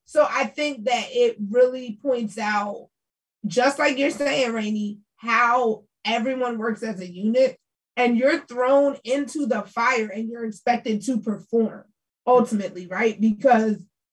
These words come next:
the hope is that people that, um, are brought into schools have good intentions and that they really mean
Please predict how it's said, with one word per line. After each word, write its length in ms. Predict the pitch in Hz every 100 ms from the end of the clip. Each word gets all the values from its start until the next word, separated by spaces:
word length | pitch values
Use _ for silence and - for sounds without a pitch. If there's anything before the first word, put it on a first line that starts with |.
| _ -
the 200 | 240 226
hope 500 | 214 330 359 269 - _ -
is 180 | 240 202
that 260 | 226 214
people 320 | - 233 233 240
that, 160 | 208 180 _ _ -
um, 260 | 208 196 196
are 140 | 196
brought 280 | 208 226 220
into 240 | 220 208 208
schools 580 | - 214 202 190 180 _ _ _ -
have 160 | 240 214
good 160 | 240
intentions 800 | 226 214 220 233 - - - - _ _ _ -
and 180 | 226
that 300 | 226 214 180
they 240 | 190 220 220
really 520 | 202 240 247 240 226
mean 640 | 208 214 220 208 202 202